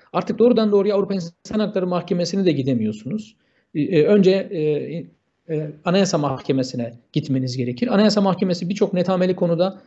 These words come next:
dosyaları bekletiyor, e, zamana yayıyor ve o dosyalar sonuçlanmadan Avrupa İnsan Hakları Mahkemesi'ne gidilemediği için de, e, Türkiye ciddi anlamda zaman kazanıyor aslında. E, e, yani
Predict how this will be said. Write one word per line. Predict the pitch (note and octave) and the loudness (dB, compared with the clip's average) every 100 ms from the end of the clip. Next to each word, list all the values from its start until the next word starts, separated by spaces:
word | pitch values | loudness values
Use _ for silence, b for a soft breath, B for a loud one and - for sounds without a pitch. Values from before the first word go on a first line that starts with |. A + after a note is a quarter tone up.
| _ | _
dosyaları | F#3 F3+ F3+ E3+ F3 | 0 4 4 4 2
bekletiyor, | F3 F3+ - - _ - F3+ D#3 - - _ _ _ _ _ - | -2 -4 -4 -10 _ -8 -6 -6 -10 -20 _ _ _ _ _ -6
e, | C#3 C3 | -4 0
zamana | D#3 D#3+ F3+ G3 | 2 4 4 4
yayıyor | E3+ B2+ D3 G3+ | 4 2 -2 -4
ve | F3+ | -2
o | G3 F#3+ | -2 0
dosyalar | F3+ F#3 F3 F3 | -2 -2 0 0
sonuçlanmadan | F3 F3+ - G#3+ F#3 _ D#3+ C#3+ E3+ F3+ B B _ | 0 -2 0 -2 -2 _ -4 -2 -4 -8 B B _
Avrupa | D#3+ E3 F3+ | 0 2 -2
İnsan | E3 A3 | 0 -2
Hakları | G#3 F3+ E3 | 0 -2 -2
Mahkemesi'ne | D#3+ E3 D#3 D3 D3+ | -4 -4 -6 -4 -6
gidilemediği | C3+ F3+ G#3+ D#3 D3 | 0 4 4 2 -2
için | C3 B2 C#3 | -6 -6 -4
de, | - B B B | -6 B B B
e, | - C#3+ | -8 0
Türkiye | A3+ - G#3 | 0 2 0
ciddi | E3 F3 G#3+ | 0 0 0
anlamda | D#3+ F#3 | 0 0
zaman | A3+ G3+ G#3+ | 2 4 2
kazanıyor | G3+ C3+ A#2 G#2+ G#2+ - | 0 -4 -4 -6 -14 -16
aslında. | C#3 - A2+ B2+ B3+ - b b b b - | -16 -14 -8 -6 -6 -10 b b b b -10
E, | D#3+ | -8
e, | - D3 | -4 0
yani | C3+ E3+ E3 | 2 4 4